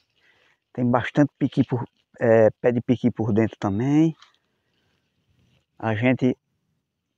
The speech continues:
andando encontra, mas não vamos entrar porque aqui é,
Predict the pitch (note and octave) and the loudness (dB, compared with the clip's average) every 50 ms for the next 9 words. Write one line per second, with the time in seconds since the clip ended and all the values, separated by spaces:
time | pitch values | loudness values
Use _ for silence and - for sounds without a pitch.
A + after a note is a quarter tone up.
0 | _ _ _ _ _ _ _ _ _ - A2 A#2+ C3 B2 A2 F#2+ B2 B2+ A#2+ A2 | _ _ _ _ _ _ _ _ _ -8 -4 -2 0 0 2 2 2 2 2 2
1 | F#2+ G2 G#2+ G2 - - G2 A#2 B2+ C#3 D3 D3+ D#3 D3 - - E3 D#3 - - | 0 0 -2 -2 -4 -4 -4 -2 0 2 4 4 2 2 2 0 -2 -2 -4 -12
2 | _ _ _ _ _ _ _ _ _ _ _ _ _ _ _ _ _ _ _ _ | _ _ _ _ _ _ _ _ _ _ _ _ _ _ _ _ _ _ _ _
3 | _ _ _ - A2 G#2+ A#2+ B2 B2 A#2 A#2+ B2+ C3 C3 B2+ A2 - - B2+ C3 | _ _ _ -6 -4 -2 -2 0 0 0 0 0 2 0 0 -2 -2 -2 -2 -2
4 | - - C3 - - C3 A#2+ - - C3 C#3 D3+ D#3 D#3 D3 | -2 -4 -4 -2 -2 -2 -2 -2 -2 -2 -2 0 0 -2 -4